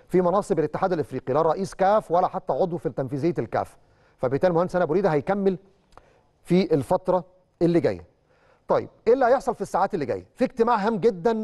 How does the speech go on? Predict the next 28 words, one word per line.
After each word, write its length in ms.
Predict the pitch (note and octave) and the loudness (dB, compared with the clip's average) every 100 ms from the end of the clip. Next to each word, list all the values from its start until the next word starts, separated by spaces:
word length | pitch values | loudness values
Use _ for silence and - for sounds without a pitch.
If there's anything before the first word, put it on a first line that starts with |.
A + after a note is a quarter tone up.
| G#3 | -6
للجنة 320 | D3 F#3+ F#3+ F3 | 0 0 0 -4
الحوكمة. 520 | C3+ C#3 A#2+ A#2 F#2+ _ _ _ _ | -4 -4 -4 -6 -6 _ _ _ _
لجنة 240 | C#3 F#3+ F#3+ | -4 -2 -2
الحوكمة 500 | G3+ D#3+ - G#3+ A3+ | -2 -2 0 2 2
بتقعد 360 | E3 D#3 G#3 F#3 | 0 2 2 2
عشان 280 | D3+ D#3 - | 0 -2 0
تفحص 380 | A3 - F#3+ | -2 0 -4
اوراق 260 | - C#3+ G3+ | 2 2 0
كل 240 | - G3 | 0 0
المرشحين. 560 | F#3 C#3+ C3 - B2+ F#2+ _ _ _ - | 0 -2 -4 -6 -12 -14 _ _ _ 0
اولا 360 | C#3 F3 C#3 | 2 4 0
تشوف 520 | B2 A#2+ E3+ B2+ - _ | -6 -10 -8 -8 -12 _
منصب 340 | D3 F#3+ F3+ D3+ | -4 -2 -2 -2
رئيس 180 | E3+ F3+ | -2 -4
الاتحاد 320 | D#3 D#3+ E3+ | -4 -2 -2
الافريقي، 420 | D#3 - D3 A#2+ | -2 -4 -6 -4
حسب 260 | F3+ F3+ C#3+ | -4 0 0
المعلومات 380 | D3+ C#3 F3 | 0 0 0
اللي 100 | F#3+ | 0
عندنا 340 | D#3 E3+ A3 A#3+ _ _ _ _ | 0 2 0 0 _ _ _ _
باتريس 340 | - F3 E3 - | -4 -4 -4 -8
موتسيبي 300 | C3 G3 E3+ | -4 0 2
هو 80 | D#3 | 2
المرشح 380 | C#3 F3+ - | 2 -2 -4
الابرز 500 | D3+ F#3 G3+ A3+ G3 - _ _ - | -4 -2 0 2 0 -6 _ _ -8
وبنسبة 400 | B2 C3 F#3 D#3+ | -6 -2 0 0
كبيرة 260 | C3 E3+ F3+ | 0 2 0
تزكية 540 | C#3 - - F#3+ G3 | -2 -4 2 4 4